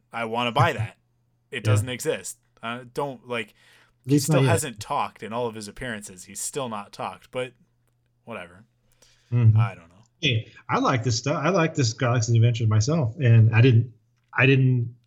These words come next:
Speaker 1: rush to see it right when it came out. It was
Speaker 2: Yeah.
Speaker 1: kind of like, "Oh, that's right, it came out."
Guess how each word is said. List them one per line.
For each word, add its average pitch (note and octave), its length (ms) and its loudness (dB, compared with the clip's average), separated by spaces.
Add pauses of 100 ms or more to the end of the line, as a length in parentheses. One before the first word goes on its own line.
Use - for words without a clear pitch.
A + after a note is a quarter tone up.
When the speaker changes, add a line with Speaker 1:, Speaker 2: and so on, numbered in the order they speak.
(180)
Speaker 1:
rush B2+ 360 2
to A#2+ 440 0 (160)
see - 280 0
it C3+ 60 2
right A#2+ 140 0
when B2+ 140 0
it A#2 60 -6
came C3 220 2
out. C3 200 4
It - 20 2
was G#2+ 160 2
Speaker 2:
Yeah. A2+ 60 2
Speaker 1:
kind A#2 80 4
of A2+ 40 4
like, G#2+ 160 2
"Oh, G3+ 160 -2
that's E3+ 200 -4
right, C#3+ 180 -4
it G#2+ 80 -6
came D#3+ 180 0
out." C#3+ 220 0